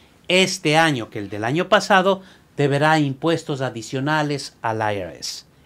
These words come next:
este dieciocho de abril o generalmente el quince de abril. Para evitar esta situación puede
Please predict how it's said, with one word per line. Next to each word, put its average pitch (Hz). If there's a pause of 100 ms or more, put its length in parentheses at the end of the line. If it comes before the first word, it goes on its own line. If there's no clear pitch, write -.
(120)
este 147 (260)
dieciocho 117
de 104
abril 143 (340)
o 135
generalmente 277 (360)
el 139
quince 135
de 98
abril. 82 (440)
Para 208
evitar 202
esta 208
situación 180
puede 185